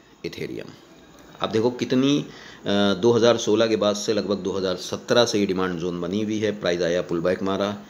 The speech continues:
फिर गिर के आया दो हज़ार बीस में इस ट्रेंड लाइन के ऊपर आया, पुल बैक मारा,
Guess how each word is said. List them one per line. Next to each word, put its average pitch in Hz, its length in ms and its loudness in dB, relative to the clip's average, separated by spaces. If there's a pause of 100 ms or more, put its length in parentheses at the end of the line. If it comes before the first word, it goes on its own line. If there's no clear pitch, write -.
(360)
फिर 107 100 2
गिर 101 180 2
के 104 120 0
आया 101 260 6
दो 87 220 -2
हज़ार 90 200 -2
बीस 101 320 -4
में 104 260 0
इस 98 180 -6
ट्रेंड 98 160 -2
लाइन 98 160 0
के 98 80 0
ऊपर 95 160 2
आया, 95 120 2
पुल 90 180 -2
बैक 92 220 0
मारा, 98 240 0